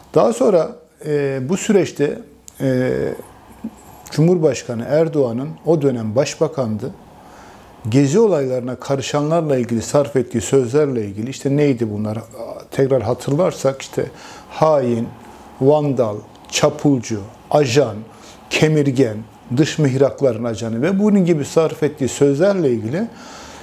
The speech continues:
işte İstanbul Cumhuriyet Başsavcılığı Özel Soruşturma Bürosu'na suç duyurusunda bulundum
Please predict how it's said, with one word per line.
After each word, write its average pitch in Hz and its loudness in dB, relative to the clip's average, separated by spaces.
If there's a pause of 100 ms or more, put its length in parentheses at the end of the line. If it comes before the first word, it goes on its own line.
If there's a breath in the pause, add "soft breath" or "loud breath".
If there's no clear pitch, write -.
(100)
işte - -4
İstanbul 175 2
Cumhuriyet 170 2
Başsavcılığı 165 0
Özel 156 2
Soruşturma 160 0
Bürosu'na 131 0
suç - -2
duyurusunda 139 0
bulundum 95 -8